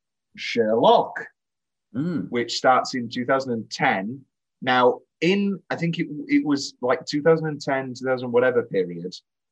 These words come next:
Speaker 1: um, Sherlock Holmes goes into, um, lose the rights go into public domain, uh, 'cause we also got Elementary.
Speaker 2: <laughs>
Speaker 1: Did, did you ever watch any Elementary, Will?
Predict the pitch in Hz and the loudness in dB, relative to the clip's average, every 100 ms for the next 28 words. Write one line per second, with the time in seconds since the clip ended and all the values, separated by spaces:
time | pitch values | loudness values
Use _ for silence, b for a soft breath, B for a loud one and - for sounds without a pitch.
0 | _ _ _ _ - 110 107 107 107 - | _ _ _ _ 0 2 2 0 -6 -10
1 | _ - 139 131 135 113 110 117 113 113 | _ -4 -2 0 4 4 6 4 4 -2
2 | 107 117 110 104 98 - _ - 107 104 | -6 -2 -2 -2 -4 -10 _ -4 0 0
3 | 101 98 _ 117 123 120 113 113 120 120 | -2 -10 _ -2 -2 -2 -2 0 4 4
4 | - - - 113 107 - 107 107 107 110 | 2 -4 -4 -2 -2 -2 -2 -2 0 0
5 | 98 95 90 87 _ _ _ _ 117 110 | 0 -2 -6 -12 _ _ _ _ -2 -2
6 | 110 120 113 123 117 120 110 104 - 113 | -2 -6 4 4 4 2 2 2 2 2
7 | 110 123 - - 135 131 - 110 _ _ | 2 0 -4 -2 0 0 -4 -16 _ _
8 | _ _ _ _ 98 92 110 123 - 135 | _ _ _ _ -6 -6 -8 -2 0 2
9 | 139 135 139 143 151 139 135 131 135 131 | 0 -2 -4 -2 -2 -2 -4 -4 -6 -6
10 | 143 139 147 | -6 -6 -8